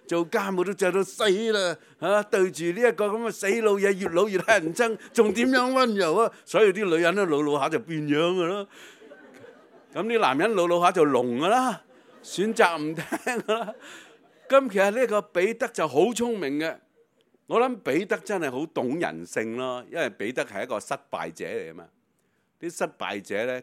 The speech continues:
其實比成功者呢，係有陣時呢，係可靠啲。未撞過板啲人呢，唔識死嘅。未失敗過嘅人覺得人生好簡單嘅。失敗過、痛苦過嘅呢，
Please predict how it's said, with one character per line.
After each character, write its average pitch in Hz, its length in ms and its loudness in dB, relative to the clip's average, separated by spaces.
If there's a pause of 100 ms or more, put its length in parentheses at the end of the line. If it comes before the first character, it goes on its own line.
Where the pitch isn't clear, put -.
其 87 160 -12
實 90 140 -8
比 110 180 -6
成 85 280 -12
功 113 240 -10
者 92 220 -8
呢， 98 140 -10 (380)
係 82 120 -10
有 85 140 -6
陣 82 220 -12
時 78 220 -18
呢， 90 240 -14 (280)
係 76 160 -14
可 80 140 -12
靠 78 260 -14
啲。 76 220 -20 (920)
未 120 200 0
撞 117 240 -2
過 123 100 -2
板 120 300 -2
啲 131 80 -8
人 92 140 -6
呢， 110 120 -10
唔 85 160 -16
識 92 160 -12
死 - 180 -18
嘅。 73 220 -16 (1300)
未 123 340 -2
失 175 140 -2 (160)
敗 104 220 -2
過 107 180 -6
嘅 107 40 -8
人 80 200 -8
覺 101 140 -6
得 113 180 -8 (220)
人 85 240 -10
生 107 180 -8
好 95 60 -6
簡 82 340 -10
單 80 240 -16
嘅。 76 80 -20 (720)
失 - 180 -6
敗 113 300 -4
過、 117 120 -2
痛 113 280 -8
苦 117 200 -12
過 110 240 -4
嘅 98 120 -10
呢， 107 200 -12